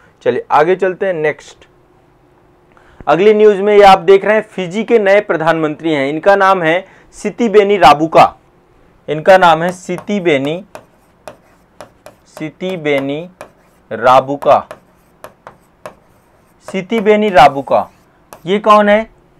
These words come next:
ये हैं आपके फिजी के नए प्रधानमंत्री। कौन है ये? फिजी के नए प्रधानमंत्री, फिजी के नए प्रधानमंत्री बने हैं सितिबेनी राबुका।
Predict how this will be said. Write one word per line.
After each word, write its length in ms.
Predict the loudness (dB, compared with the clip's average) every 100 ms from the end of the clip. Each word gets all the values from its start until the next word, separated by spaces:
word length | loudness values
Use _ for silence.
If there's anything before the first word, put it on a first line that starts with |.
| -12
ये 220 | 2 2
हैं 160 | 4 2
आपके 380 | 0 0 -2
फिजी 400 | -2 -4 -10 -10
के 160 | 0 0
नए 260 | 2 4 4
प्रधानमंत्री। 840 | 2 -2 -4 -6 -8 -12 -16 -18 -20 _ -20 _ _ -2
कौन 280 | 0 0
है 120 | 0 2
ये? 180 | 2
फिजी 500 | 0 -6 -14 -10 -10
के 320 | -6 -2 -2 -4 _ _ -20 _ _ _ _ -20 _ _ _ _ _ _ _ -20 -16
नए 380 | -8 -2 2 0
प्रधानमंत्री, 920 | 0 -4 -4 -6 -6 -10 -8 -10 -10 -16 _ -20 _ -20 -20 _ _ -20 _ _ _ _ _ _ _ _ _ -20 _ _ _ _ _ _ _ _ -10
फिजी 300 | -8 -6 0
के 140 | 2
नए 260 | 2 2 2
प्रधानमंत्री 720 | 0 0 -2 -2 -6 -4 -4
बने 240 | -2 -4
हैं 240 | -4 -6 -10
सितिबेनी 720 | -8 -12 -10 -8 -2 -2 0
राबुका। 500 | 2 2 0 -2 0